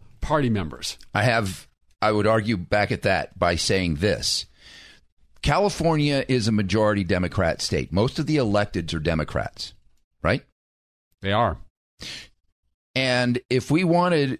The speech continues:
Speaker 2: to get more delegates, all we would need to do is run a Republican of our choice against that Democrat, and you automatically get, what, five delegates, a minimum of five. So if we really wanted to get control of the,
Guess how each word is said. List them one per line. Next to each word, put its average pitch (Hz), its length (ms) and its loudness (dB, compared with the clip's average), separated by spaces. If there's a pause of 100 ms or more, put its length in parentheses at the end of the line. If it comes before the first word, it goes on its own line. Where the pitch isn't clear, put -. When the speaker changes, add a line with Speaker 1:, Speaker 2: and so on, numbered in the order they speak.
Speaker 2:
to 135 420 4
get 135 340 0 (100)
more 117 360 2
delegates, 107 720 0
all 123 200 4
we 143 120 2
would 120 160 2
need 123 160 2
to 95 40 -2
do 120 220 2
is 90 160 2
run 107 220 2
a 92 100 2
Republican 101 880 -2
of 85 140 0
our 90 160 2
choice 139 480 0
against 101 420 -2
that 95 220 0
Democrat, 113 460 0
and - 60 -6
you 101 120 2
automatically 95 500 0
get, 73 360 -2
what, 76 300 -2
five 78 300 0
delegates, 73 600 -2
a - 20 2
minimum 90 500 0
of 64 80 -6
five. 50 520 -4 (1120)
So 135 400 2
if 123 340 -4 (220)
we 120 260 2
really 156 400 2
wanted 131 320 2
to 107 60 0
get 101 200 0
control 113 420 2
of 85 80 -4
the, 82 200 -4